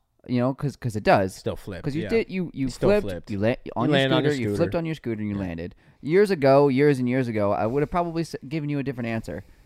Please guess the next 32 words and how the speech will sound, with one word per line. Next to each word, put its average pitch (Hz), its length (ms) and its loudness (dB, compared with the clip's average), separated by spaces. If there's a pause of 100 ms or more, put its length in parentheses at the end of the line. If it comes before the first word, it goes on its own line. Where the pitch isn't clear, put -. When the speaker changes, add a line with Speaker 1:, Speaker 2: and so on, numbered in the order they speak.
(300)
Speaker 1:
Um, 90 360 -2
Speaker 2:
I 90 40 -8
might 82 220 -10
give - 100 -12
you 62 100 -6
a 60 40 -10
different 62 260 -14
answer - 180 -18
right 65 140 -16
now. 64 180 -16
Speaker 1:
Shoot. 90 300 -10 (720)
But, 123 140 2
like, 110 360 2
uh, - 60 -2 (640)
but, 117 300 0 (760)
um, 104 520 -2 (1500)
Nitro's 123 360 -4
kind 113 160 -6
of 104 100 -8
changed 101 380 -8
that, 117 260 -4
I - 60 -4
think. 123 220 -6
Speaker 2:
Yeah. 113 260 2 (140)
Speaker 1:
I 107 100 -4
think 110 200 -6
it 113 80 -10
kind 110 200 -4
of - 80 -20
changed 101 400 -8
my, 101 280 -6
my 92 300 -8